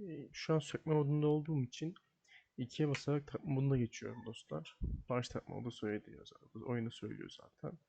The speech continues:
Sağ tıklıyorum, basılı tutuyorum ve gösterdiği gibi tıklıyorum, sol tıkla hemen kapatıyorum. Şöyle yine sol tık. Yani sağ tık, sol tık kullan-, sol tık kullanıyoruz.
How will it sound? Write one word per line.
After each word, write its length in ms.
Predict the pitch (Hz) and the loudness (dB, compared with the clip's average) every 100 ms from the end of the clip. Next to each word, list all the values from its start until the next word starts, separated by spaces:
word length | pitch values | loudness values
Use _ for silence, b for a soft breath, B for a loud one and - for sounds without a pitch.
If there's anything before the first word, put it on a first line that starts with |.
| B B B - | B B B -14
Sağ 360 | - 180 170 | -2 0 0
tıklıyorum, 460 | - - 123 120 135 | -4 -6 -4 -2 -2
basılı 260 | 135 151 | -2 -4
tutuyorum 480 | 143 - 147 151 151 _ - | -6 -4 -2 -2 -4 _ -4
ve 100 | 143 | -2
gösterdiği 520 | 135 - 131 131 131 | -2 0 0 2 0
gibi 280 | 120 131 139 | 0 -4 -10
tıklıyorum, 440 | - - - 147 143 | -16 -4 2 2 2
sol 300 | - 151 147 | 2 2 2
tıkla 400 | - - 151 165 b b b _ _ - | -6 -4 -2 -4 b b b _ _ -6
hemen 340 | 151 131 143 | -2 0 0
kapatıyorum. 800 | 143 - - 135 - 113 - 139 - - - - - - - - _ _ _ _ _ _ _ _ _ _ _ _ - | -4 -8 -4 -2 -2 -4 -4 -8 -10 -10 -10 -10 -14 -16 -20 -20 _ _ _ _ _ _ _ _ _ _ _ _ -18
Şöyle 400 | - - - 127 | -12 -8 -6 -4
yine 180 | 120 | -4
sol 240 | 127 - 113 | -6 -8 -8
tık. 220 | - - | -10 -8
Yani 100 | 160 | -6
sağ 300 | - 190 160 | -2 0 0
tık, 120 | 165 | -4
sol 200 | - 160 147 | -2 -2 -2
tık 140 | - | -6
kullan-, 300 | - 147 - - - | -18 -16 -16 -18 -4
sol 300 | - 147 147 | 2 2 0
tık 180 | - | -6
kullanıyoruz. 800 | - 104 101 107 139 - - - | -4 -2 -4 -6 -8 -12 -20 -20